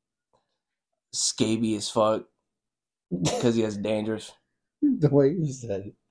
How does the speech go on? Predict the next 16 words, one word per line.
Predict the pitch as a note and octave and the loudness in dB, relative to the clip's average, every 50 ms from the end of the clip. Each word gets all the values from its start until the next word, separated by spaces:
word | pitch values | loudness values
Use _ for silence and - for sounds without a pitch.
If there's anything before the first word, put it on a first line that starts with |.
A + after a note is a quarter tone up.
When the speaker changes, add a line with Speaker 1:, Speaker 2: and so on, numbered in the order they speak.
| _ - | _ -8
Speaker 2:
A | A2 G#2 | -8 -8
bunch | - - _ - F#2+ F2 - - | -8 -10 _ -12 -12 -12 -10 -14
of | G#2+ G2 | -14 -14
sweaty | - - - - _ - G#3 - - - A3 G#3+ G#3+ G#3+ | -14 -16 -16 -18 _ -10 -8 -8 -8 -8 -10 -12 -14 -12
nerds | G#3 G#3+ A3+ A#3 A3+ G#3+ - - - _ _ - - - - B3 B3+ - _ _ _ - - - - - _ - | -10 -10 -8 -6 -6 -6 -6 -8 -10 _ _ -20 -20 -20 -20 -20 -20 -20 _ _ _ -18 -16 -16 -16 -16 _ -2
<laughs> | A#3 F#3+ - | -2 0 8
cheering | - A3+ F#3+ F#3 G3+ F#3 F3 | 12 12 12 12 12 12 12
your | F3+ F3+ E3 E3+ | 12 12 12 12
name. | D#3+ D3+ C3 C#3+ C#3+ C#3+ D3 D3 C#3+ C3+ C3 B2+ - _ _ _ _ _ _ _ _ _ _ _ _ _ _ - - - - _ _ _ _ _ _ _ _ _ _ _ _ _ _ _ - | 10 10 8 8 8 8 6 6 4 2 0 -4 -8 _ _ _ _ _ _ _ _ _ _ _ _ _ _ -20 -20 -20 -20 _ _ _ _ _ _ _ _ _ _ _ _ _ _ _ -10
<clears throat> | |
No, | - - F#3+ F#3 F#3 G3+ G3+ G3 F3+ D#3+ - - B2 - - C3 B2 A#2+ | -4 0 6 6 8 8 8 6 4 2 0 -4 -10 -10 -10 -8 -6 -2
those | A2+ A#2+ A#2+ - | -2 -2 -2 2
sweaty | - B2+ C#3+ C#3+ | 2 2 4 4
nerds | B2 B2+ C3+ C3 - F#2+ | 2 2 0 0 -2 -2
are | |
dedicated. | F2+ G#2+ A#2+ A#2+ A2 - G2+ F2+ E2 E2 E2 | 0 2 2 2 2 0 -2 -2 -2 -2 -6